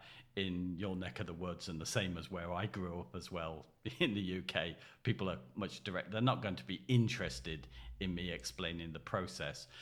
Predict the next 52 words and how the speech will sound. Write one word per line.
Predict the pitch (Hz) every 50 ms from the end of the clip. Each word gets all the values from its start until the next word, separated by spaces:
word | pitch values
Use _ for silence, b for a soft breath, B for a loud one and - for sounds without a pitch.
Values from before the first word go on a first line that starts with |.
| B B B B B -
But, | - 165 - - - - - -
uh, | 143 139
you | 143 151 143
know, | 143 123
you | 104 104 101 113 117
would | 127 107
have | 127 127 123 -
to | 117 101
be | 101 90
sensible | - - 117 117 101 - 92 82 90
about | 87 78 98 92 92 -
that | - 92 87 - -
and | 92 92
just | 92 104 98 - -
say, | - 104 98 98 101
you | 92 95 101 98 92 113
know, | 98 78 76 82 87 - - - - - 92 - - - - - - 98 - - -
work | 120 127 120 120 117 - -
out | 117 110 107 87 85 85
whether | - 92 104 82 92 92
they | 90 92 87 92
would | 90 87 92 95 92
just | - - - - -
trust | - - 110 - - -
you | 92 85
to | - 95
get | - - - -
on | 87 95 98
with | 104 95 80
it. | 78 80 - - - B B B B B B -
But | - 143
I | 147 147 175 190
think | 190 190 180 123
I've | 139 139 139 127
got | - 135 -
to | 98
get | 101 139 139 131 - 120
out, | 101 95 87 - -
you | 117
see. | - - 82 78 80 85 - -
If | - 127 123
they | - 156 139
say, | 123 - 143 131 117 113
"I'm | 107 117 120 117
not | 117 -
interested, | - 104 104 - 107 98 - - 98 85
you | 92 98 92
do | 92 95 110 107 95
it," | 80 80 - -
I'll | - 95
say, | 101 - - 123
"Okay, | 123 123 - 143 127